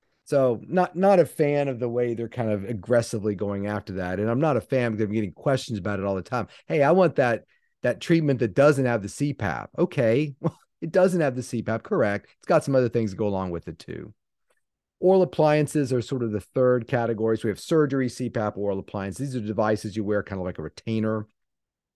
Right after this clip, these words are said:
I like 'em. Insurances are sometimes difficult to get them covered. They can be expensive. And once again, if somebody's saying, "Look, I tried a C pap for a long period of time,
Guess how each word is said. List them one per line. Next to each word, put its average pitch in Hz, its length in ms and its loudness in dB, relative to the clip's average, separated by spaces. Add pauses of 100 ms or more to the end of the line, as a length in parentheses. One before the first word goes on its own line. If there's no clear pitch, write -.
(140)
I 135 80 0
like 131 320 2
'em. 123 260 -4 (380)
Insurances 113 520 -2
are 107 60 -2
sometimes 107 380 -4
difficult 110 420 -4
to 92 60 -10
get 104 160 -10
them 87 100 -8
covered. 120 400 -2
They - 80 -8
can 127 340 -6
be 120 120 0
expensive. 113 800 -4 (480)
And 139 160 0
once 143 260 4
again, 120 460 2
if 98 80 -6
somebody's 131 320 -2
saying, 110 180 -2
"Look, 113 220 -2
I - 20 -6
tried 117 240 -2
a - 20 -2
C 120 200 -4
pap 107 360 -4
for 107 300 0
a 104 140 -2
long 110 360 -2
period 107 280 -2
of 87 60 -12
time, 120 440 -4